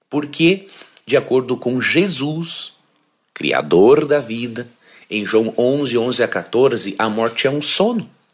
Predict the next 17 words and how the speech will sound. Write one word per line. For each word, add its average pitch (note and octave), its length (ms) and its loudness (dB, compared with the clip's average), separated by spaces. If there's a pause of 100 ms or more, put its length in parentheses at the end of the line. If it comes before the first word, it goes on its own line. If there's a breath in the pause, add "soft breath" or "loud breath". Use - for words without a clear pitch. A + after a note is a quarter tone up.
(640)
um A#2 100 -8
sono C3+ 380 2
inconsciente. C#3 1120 -2 (2250)
A - 60 -10
pessoa A2+ 280 0
não A#2 140 -2
sente A2 380 0
nada. F2 420 -2 (580)
Voltará G#2+ 720 2
à A3+ 40 2
vida B2 440 -2
após F2+ 380 2
a A#2+ 60 -6
segunda F#2+ 420 -2
vinda F2 280 -4
de D#2 120 -4
Jesus, D#2 680 -2